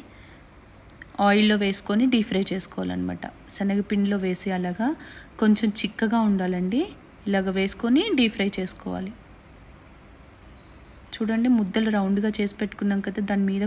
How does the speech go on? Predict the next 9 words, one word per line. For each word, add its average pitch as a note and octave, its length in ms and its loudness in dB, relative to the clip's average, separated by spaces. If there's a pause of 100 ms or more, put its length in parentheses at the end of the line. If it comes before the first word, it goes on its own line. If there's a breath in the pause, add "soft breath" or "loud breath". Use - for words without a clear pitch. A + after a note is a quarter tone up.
కోటింగ్ G#3+ 460 0 (440 loud breath)
శనగపిండి G#3 580 2
అనేది G#3 260 2
అలా G#3+ 220 2
కొంచెం G3+ 440 0
చిక్కగా - 480 -2
ఉండాలన్నమాట. F#3 720 0 (2500)
ఇలా F#3+ 220 0
వేసుకొని G3+ 600 0